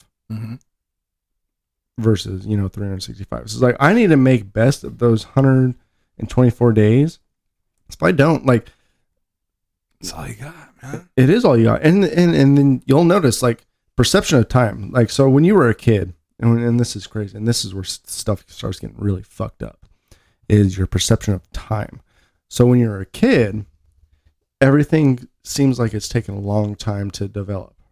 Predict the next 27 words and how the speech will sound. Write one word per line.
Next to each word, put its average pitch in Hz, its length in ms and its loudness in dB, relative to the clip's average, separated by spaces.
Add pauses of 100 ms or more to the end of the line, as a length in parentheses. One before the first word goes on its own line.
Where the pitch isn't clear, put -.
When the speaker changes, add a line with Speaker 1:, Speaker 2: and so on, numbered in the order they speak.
(160)
Speaker 2:
right? 98 300 -2 (1120)
Because, 104 420 -4
"Oh 147 160 -2
my 107 140 -8
gosh, 110 360 -4
school's 123 320 -4
taking 110 300 -4
so - 180 0
long," 107 520 -2
or, 101 240 -4
"Oh 117 160 0
my 104 180 -6
God, 113 380 -2
like, 104 260 -6
this 104 300 -2
vacation 107 760 -2
or 95 160 -6
whatever 107 560 2 (380)
is - 140 -10
taking 120 300 -6
so 107 200 -4
long." 110 460 -2 (600)
But 120 120 4
when 120 140 2
you're 101 180 -2
a 101 60 -8
kid, 120 520 -2